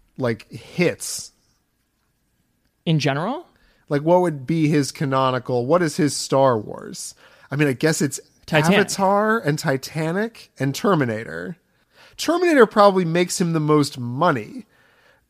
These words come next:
Speaker 1: because think about how many Terminator things there are. There's, like, fifteen movies,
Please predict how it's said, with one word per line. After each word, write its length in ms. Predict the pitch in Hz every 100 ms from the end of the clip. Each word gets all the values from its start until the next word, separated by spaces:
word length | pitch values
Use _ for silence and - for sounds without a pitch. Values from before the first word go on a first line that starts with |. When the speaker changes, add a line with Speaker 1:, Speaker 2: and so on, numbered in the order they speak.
| _
Speaker 1:
because 280 | 180 202 180
think 240 | - 269
about 180 | 254 185
how 120 | 175
many 180 | 185 160
Terminator 760 | - - - 214 190 139 123 117
things 540 | - - 170 165 120
there 180 | 117 101
are. 440 | - - - 143 _
There's, 240 | 156 151 165
like, 180 | 147 - _ _ -
fifteen 640 | - 233 226 - 208 190
movies, 680 | 151 151 127 123 117 117